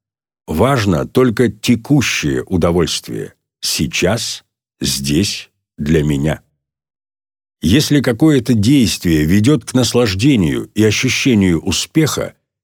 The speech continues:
человек будет повторять его чаще, как правило, даже того не осознавая. Это, в свою очередь, облегчит выполнение данного действия.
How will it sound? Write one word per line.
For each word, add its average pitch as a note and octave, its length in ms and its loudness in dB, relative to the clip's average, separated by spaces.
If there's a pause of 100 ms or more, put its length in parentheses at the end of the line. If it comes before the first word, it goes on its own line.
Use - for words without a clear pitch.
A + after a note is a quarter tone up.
человек B2 440 2
будет A2+ 300 2
повторять B2 520 0
его G#2 200 4
чаще, - 680 -2 (160)
как A2 220 -2
правило, C#3 400 2
даже A#2+ 320 2
того B2 280 2
не C3 140 4
осознавая. A2 920 0 (680)
Это, C3 300 2
в E2+ 60 -6
свою G2 420 2
очередь, G2 520 0
облегчит A2+ 680 0
выполнение G2 720 2
данного F2 520 0
действия. D2 680 -6